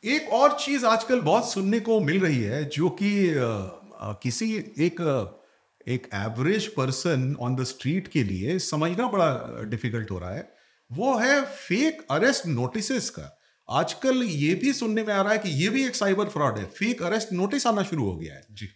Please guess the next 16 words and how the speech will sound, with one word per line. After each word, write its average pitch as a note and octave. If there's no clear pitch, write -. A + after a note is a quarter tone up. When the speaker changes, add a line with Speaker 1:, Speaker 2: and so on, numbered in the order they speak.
Speaker 1:
थोड़ा C4+
इसके A#3
बारे F3+
में C#3
बताएं। F2
Speaker 2:
फेक D#3
नोटिस E3
अरेस्ट D3
तो D#3
बहुत C3+
लोगों C3
को C3
आ A2+
रहे A#2
हैं C#3
आजकल। A2+